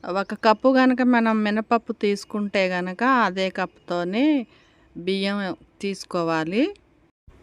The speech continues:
ఈ ఆవిరి కుడుము అనేది ఒక మల్టీవిటమిన్‌తో సమానం అని చెప్పుకోవచ్చు.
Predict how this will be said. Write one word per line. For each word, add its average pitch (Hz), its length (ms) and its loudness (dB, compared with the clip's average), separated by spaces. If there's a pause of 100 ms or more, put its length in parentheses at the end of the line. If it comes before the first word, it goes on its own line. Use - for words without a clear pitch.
(460)
ఈ 220 160 10
ఆవిరి 226 360 8
కుడుము 254 300 4
అనేది 233 600 4
ఒక 233 240 0
మల్టీవిటమిన్‌తో 208 1200 0
సమానం 185 540 -4
అని 185 140 -6
చెప్పుకోవచ్చు. 180 1200 -6